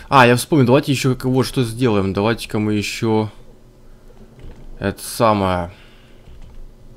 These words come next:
покурим кальянчика, потому что, по идее, мы его не курили, да, ещё?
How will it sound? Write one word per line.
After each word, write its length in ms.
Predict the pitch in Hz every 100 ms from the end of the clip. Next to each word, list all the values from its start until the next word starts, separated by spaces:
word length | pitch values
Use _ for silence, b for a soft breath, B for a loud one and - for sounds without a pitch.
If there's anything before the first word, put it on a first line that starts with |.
| - - _ - - - 104
покурим 400 | 110 110 135 120
кальянчика, 720 | 107 123 135 131 104 - -
потому 240 | 98 101 101
что, 100 | -
по 180 | 110 110
идее, 220 | 110 104
мы 160 | 107
его 140 | 104 107
не 120 | 104
курили, 380 | 123 135 117 95
да, 140 | 98
ещё? 400 | 131 113 - -